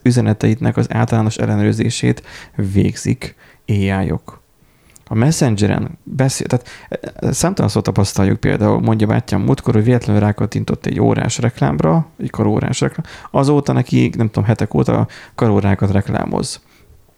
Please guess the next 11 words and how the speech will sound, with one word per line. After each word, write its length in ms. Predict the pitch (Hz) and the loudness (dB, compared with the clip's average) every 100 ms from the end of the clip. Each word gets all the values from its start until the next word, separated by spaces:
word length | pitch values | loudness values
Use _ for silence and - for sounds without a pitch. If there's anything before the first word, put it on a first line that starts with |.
| _ _ _ | _ _ _
És 100 | 123 | -2
ezt 140 | 127 - | -2 0
nekem 260 | 113 101 | 0 0
leírta, 400 | 98 104 147 156 | 4 4 4 2
és 120 | 139 - | -2 0
nekem 280 | 135 107 | -2 0
is 100 | 98 | 0
elkezdte 360 | 98 95 107 - | 0 -2 -4 -4
reklámozni 560 | 107 - 101 95 107 - | -6 -2 -4 -2 -2 -2
a 40 | |
karórákat. 800 | - - - - - - - - | -4 -4 -4 -4 -6 -6 -10 -12